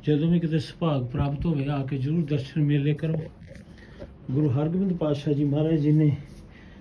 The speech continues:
ਇੱਥੇ ਇੱਕ ਫਕੀਰ ਸਾਈਂ ਜਿਹੜਾ ਮਹਾਰਾਜ ਜੀ ਨੂੰ ਮੰਨਦਾ ਸੀ, ਮਹਾਰਾਜ ਜੀ ਨੇ ਦਰਸ਼ਨ ਮੇਲੇ ਦਿੱਤੇ। ਦਾਸ ਦੇ ਪਿੰਡ ਸੇਰੋਂ ਬਾਘਾ ਵੀ ਗਏ।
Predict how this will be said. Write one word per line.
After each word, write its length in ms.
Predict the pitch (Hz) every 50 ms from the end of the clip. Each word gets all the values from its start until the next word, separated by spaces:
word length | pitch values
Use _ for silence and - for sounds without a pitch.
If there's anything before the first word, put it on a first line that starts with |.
| - - - -
ਇੱਥੇ 300 | 214 175 170 170 - 190
ਇੱਕ 120 | 175 180 -
ਫਕੀਰ 460 | - - - - - 170 165 175 165
ਸਾਈਂ 360 | - - - 170 170 170 165
ਜਿਹੜਾ 180 | 165 165 160 160
ਮਹਾਰਾਜ 340 | 151 147 147 156 170 175
ਜੀ 120 | 156 151 156
ਨੂੰ 160 | 156 156 147
ਮੰਨਦਾ 340 | 143 139 120 117 117 156 160
ਸੀ, 160 | - - - - - - - - - - - - - - - - - - - - - - - - - - - - - - - - - - - - - - - - - - - - - 151 151
ਮਹਾਰਾਜ 280 | 151 165 175 185 180
ਜੀ 120 | 156 165 165
ਨੇ 140 | 165 165
ਦਰਸ਼ਨ 380 | 143 139 156 151 - - 180 170
ਮੇਲੇ 340 | 170 165 160 156 151 165 160
ਦਿੱਤੇ। 300 | 151 151 147 - 165 151
ਦਾਸ 360 | 135 147 143 139 139 - -
ਦੇ 140 | 139 156 156
ਪਿੰਡ 300 | 151 151 143 139 135 131
ਸੇਰੋਂ 400 | - - 147 143 139 139 135 127
ਬਾਘਾ 300 | 131 135 135 151 170 170
ਵੀ 180 | 165 165 151
ਗਏ। 220 | 147 151 151 151